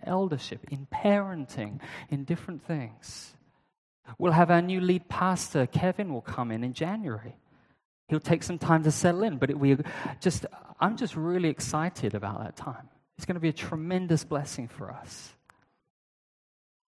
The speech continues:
But, you know, a new leader coming in is not the secret to this church bearing fruit,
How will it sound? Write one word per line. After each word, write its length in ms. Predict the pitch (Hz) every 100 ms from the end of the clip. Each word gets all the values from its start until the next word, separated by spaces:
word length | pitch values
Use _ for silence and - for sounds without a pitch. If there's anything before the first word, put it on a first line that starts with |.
| _
But, 140 | 175 180
you 80 |
know, 160 | 202 208
a 60 | 185
new 180 | 208
leader 680 | 208 190 208 170 123 117 117 - - -
coming 300 | 175 160 160
in 120 | 147
is 140 | 123
not 180 | 156 165
the 60 | -
secret 540 | - 202 - - -
to 80 | -
this 200 | 117 -
church 340 | - 131 -
bearing 280 | - 113 110
fruit, 500 | - - 113 101 _